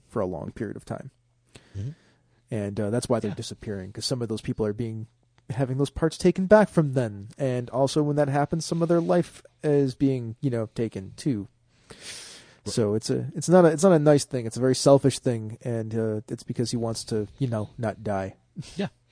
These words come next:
Speaker 2: So, you know, throughout the, the role-playing game hobby's history, this has been described in different ways. Back in the old Greyhawk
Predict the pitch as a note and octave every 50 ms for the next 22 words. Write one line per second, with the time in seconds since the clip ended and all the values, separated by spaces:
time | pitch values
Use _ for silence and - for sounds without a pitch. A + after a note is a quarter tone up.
0 | _ - - - - - - - D#3+ D3 C#3+ B2+ - - C#3+ C#3 C3+ B2+ - -
1 | - C#3 C#3 C3+ C#3 D#3+ E3 C3+ - - - _ _ - F#2+ A2+ A2 G2+ G#2+ F#2
2 | - _ - - G#2+ F#2+ E2 A2+ A2+ B2 B2 - - - A#2 A2 G#2+ G#2 G2 G2
3 | F2+ F#2+ F#2+ F#2 F#2+ F#2+ F2+ F2 F2 F2 F2 F2+ _ _ - - - G#2 G2 G2
4 | F#2 G2 F#2 F2 F2 D#2+ D#2 - - - _ _ - - A2+ - - - - E2+
5 | D#2 D2+ - - _ _ _ - _ - - - _ _ - C3+ - - C#3+ C3
6 | A2+ G#2 B2+ A#2 A2 G#2 G#2 G#2 G2 F#2+ - _ _ _ _ _ - A2 - -
7 | - - G2+ G2 G2 E2+ E2 E2+ F2+ F2 F2 - - F2 - - - - - -
8 | - - - - - _ _ _ _ - - _ _ _ _ - G#2+ A2+ A#2+ -
9 | - A#2+ A2+ A2+ A2 F#2+ G2+ G#2+ G#2+ G#2 F#2 - - G#2+ G#2+ G#2 - A2 A2 G#2
10 | G#2 - _